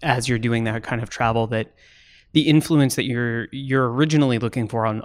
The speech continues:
on one piece kind of rubs off on another, that you're going to Beijing to work on these cloisonne pieces and then you end up, you know, in the Czech Republic working on these other pieces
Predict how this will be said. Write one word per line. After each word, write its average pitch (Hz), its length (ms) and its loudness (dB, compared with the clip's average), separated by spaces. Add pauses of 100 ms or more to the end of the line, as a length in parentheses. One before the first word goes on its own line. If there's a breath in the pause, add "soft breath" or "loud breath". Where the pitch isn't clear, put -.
on 117 140 -6
one 120 220 0
piece - 240 -10
kind 117 200 -6
of 113 200 -10 (100)
rubs 120 380 -4
off 110 400 -6
on 117 100 -8
another, 113 360 -4
that 117 160 -6
you're 123 120 -8
going 131 300 -2
to - 120 -10
Beijing 123 580 -2
to 131 80 -6
work 117 200 -6
on 120 60 -4
these 110 140 -6
cloisonne 117 420 -6
pieces 117 300 -8
and 117 100 -4
then 113 220 -4 (460 soft breath)
you 120 120 -4
end 117 160 0
up, 113 160 -4 (260)
you 113 80 -8
know, 107 120 -8
in 110 80 -6
the 113 60 -6
Czech - 220 -8
Republic 123 400 -4
working 117 260 -6
on 110 240 -6
these 113 160 -4
other 160 160 2
pieces 110 580 -6